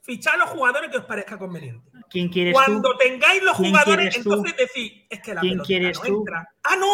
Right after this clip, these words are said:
Speaker 2: ¿Quién
Speaker 1: perdona,
Speaker 2: quieres
Speaker 1: esto es
Speaker 2: tú?
Speaker 1: lo que estáis haciendo
Speaker 2: ¿Quién
Speaker 1: ahora.
Speaker 2: quieres tú?
Speaker 1: Ay,
Speaker 2: ¿Quién
Speaker 1: es que
Speaker 2: quieres
Speaker 1: ahora
Speaker 2: tú?
Speaker 1: ya que estáis con que la pelotita no entra, es
Speaker 2: ¿Pero
Speaker 1: que,
Speaker 2: quién
Speaker 1: ¿sabes?
Speaker 2: quieres tú?
Speaker 1: Como el Málaga tiene el estadio que está así, si estuviera así,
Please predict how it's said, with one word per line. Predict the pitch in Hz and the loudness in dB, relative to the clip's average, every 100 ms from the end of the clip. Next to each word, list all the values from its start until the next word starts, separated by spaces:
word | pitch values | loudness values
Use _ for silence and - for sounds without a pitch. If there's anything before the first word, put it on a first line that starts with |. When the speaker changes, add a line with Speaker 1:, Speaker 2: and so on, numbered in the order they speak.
| 381 | 2
Speaker 2:
¿Quién | 190 185 | 0 0
Speaker 1:
perdona, | 190 | -2
Speaker 2:
quieres | 185 170 | -2 -4
Speaker 1:
esto | - | -4
es | 202 | -4
Speaker 2:
tú? | 214 | -4
Speaker 1:
lo | |
que | - | -8
estáis | - - - | -18 -20 -20
haciendo | - - - | -20 -18 -6
Speaker 2:
¿Quién | 180 196 | -2 -2
Speaker 1:
ahora. | 190 | 0
Speaker 2:
quieres | 214 214 202 - | 0 0 -4 -6
tú? | 185 226 | -4 -2
Speaker 1:
Ay, | 269 254 226 196 175 143 127 123 - - | -4 -8 -12 -10 -10 -10 -12 -14 -18 -6
Speaker 2:
¿Quién | 190 | -4
Speaker 1:
es | |
que | 196 | -2
Speaker 2:
quieres | 226 220 | 0 2
Speaker 1:
ahora | 277 - | 2 2
Speaker 2:
tú? | 202 | 2
Speaker 1:
ya | 214 | 0
que | 247 | 0
estáis | - 247 233 | -4 -6 -4
con | 254 226 - _ | -6 -6 -12 _
que | - | -10
la | 233 220 | -8 -6
pelotita | 220 190 208 185 | -6 -8 -8 -6
no | 180 226 | -6 -6
entra, | 226 208 180 175 - - - | -8 -6 -6 -6 -10 -18 -10
es | 247 - | -12 -4
Speaker 2:
¿Pero | - 165 | 0 0
Speaker 1:
que, | - | 0
Speaker 2:
quién | 180 208 | -2 -2
Speaker 1:
¿sabes? | 247 | 0
Speaker 2:
quieres | 226 226 220 _ | 0 0 -4 _
tú? | 190 | -6
Speaker 1:
Como | 226 233 | -2 0
el | 220 226 | -2 0
Málaga | 277 320 339 330 | 0 2 -2 -2
tiene | 330 320 | -4 -4
el | |
estadio | 294 - 330 302 226 165 - _ _ | -6 -4 -2 -2 -4 -10 -12 _ _
que | 233 | -12
está | - 269 | -6 -6
así, | - - 294 294 _ _ _ | -6 -8 -12 -18 _ _ _
si | - - | -18 -12
estuviera | 196 226 226 330 | -12 -12 -6 -4
así, | 311 - 320 320 _ | -4 -6 -10 -14 _